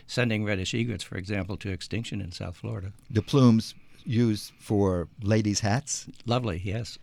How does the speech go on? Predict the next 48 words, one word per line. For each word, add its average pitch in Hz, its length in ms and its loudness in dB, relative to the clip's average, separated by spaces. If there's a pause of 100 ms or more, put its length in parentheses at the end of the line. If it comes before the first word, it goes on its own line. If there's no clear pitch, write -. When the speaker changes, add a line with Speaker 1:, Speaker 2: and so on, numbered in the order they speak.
(140)
Speaker 2:
<laughs> - 220 0 (1400)
Speaker 1:
One 165 200 4
of, 156 120 0
one 170 200 4
of 147 100 2
the 117 60 -8
things 120 240 2
Mary 117 240 4
Monroe 110 360 0
would 110 180 0
do, 90 340 -2 (480)
uh, 90 480 -2
in 110 200 -2
Coconut 107 440 -2
Grove 120 380 0
was 98 180 -4
to, 98 320 -4 (320)
and 101 180 -2
in 98 100 -2
Miami, 107 500 0
was 101 240 -4
to 101 340 -2 (100)
go 117 160 -2
through 107 260 -4
town, 123 340 -2
and 101 120 -2
if 98 100 -6
some 120 320 -4
lady 110 360 -2
was 98 200 -6
wearing 110 400 0
a 92 60 0
hat 117 240 -2
with 95 160 -6
feathers, 117 380 0
she'd - 260 -6
tear 123 160 2
it 110 60 0
off 113 140 0
her 110 120 -4
head 120 140 0
and 101 120 -4
stomp 120 320 -4
it 117 60 -4
in 113 100 -2
the 110 80 -4
ground. 110 360 -4
Speaker 2:
No. 131 580 0